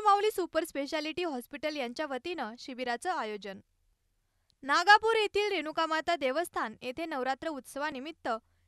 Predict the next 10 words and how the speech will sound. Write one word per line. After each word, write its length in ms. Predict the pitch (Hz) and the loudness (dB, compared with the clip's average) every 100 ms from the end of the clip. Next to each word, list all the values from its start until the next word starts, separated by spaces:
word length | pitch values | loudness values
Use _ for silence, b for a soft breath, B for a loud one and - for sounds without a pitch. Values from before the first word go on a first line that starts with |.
| _ | _
साई 300 | - 381 370 | 0 6 6
माऊली 360 | 440 392 381 403 | 6 4 4 0
सुपर 320 | 370 320 302 | -2 -2 -2
स्पेशालिटी 560 | - 285 - 285 294 339 | -2 -6 -4 -4 -4 -6
हॉस्पिटल 500 | 277 247 277 311 311 | -6 -8 -8 -6 -4
अहमदनगर 600 | 262 240 302 320 349 254 226 _ _ _ - | -4 -4 -6 -6 -4 -4 -6 _ _ _ -4
यांच्या 360 | 294 330 427 427 | -2 2 6 8
वतीने 380 | 359 359 349 | 6 2 -2
मोफत 380 | 349 277 294 349 | -2 -2 0 0
आरोग्य 340 | 285 269 254 | 2 0 -2